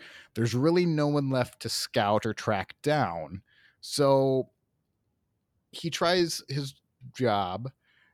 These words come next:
as a deputy sheriff in the Tonto Basin, but also potentially as a range detective, where he was tasked with finding the same cattle rustlers that would steal his own cattle.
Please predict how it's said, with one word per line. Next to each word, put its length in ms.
as 160
a 40
deputy 340
sheriff 380
in 60
the 60
Tonto 340
Basin, 400
but 220
also 500
potentially 800
as 120
a 60
range 380
detective, 600
where 140
he 180
was 180
tasked 600
with 240
finding 520
the 80
same 260
cattle 360
rustlers 640
that 280
would 160
steal 320
his 160
own 140
cattle. 400